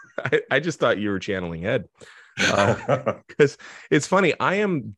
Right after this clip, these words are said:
Speaker 1: definitely the most vulgar of the two of us, uh,
Speaker 2: Uh-huh.
Speaker 1: but he's the one that swears all the time. <laughs>
Speaker 2: Yeah.
Speaker 1: Uh, but, uh,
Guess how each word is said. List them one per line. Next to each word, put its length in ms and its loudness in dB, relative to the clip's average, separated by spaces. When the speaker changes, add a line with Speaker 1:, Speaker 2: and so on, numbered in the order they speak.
Speaker 1:
definitely 360 2
the 80 2
most 240 2
vulgar 440 0
of 120 -2
the 80 -2
two 240 -2
of 100 -6
us, 320 -10
uh, 40 -2
Speaker 2:
Uh-huh. 200 2
Speaker 1:
but 140 2
he's 240 -6
the 80 2
one 120 4
that 80 0
swears 400 0
all 100 0
the 80 -10
time. 500 -8
<laughs> 180 0
Speaker 2:
Yeah. 200 -4
Speaker 1:
Uh, 380 2
but, 340 4
uh, 260 4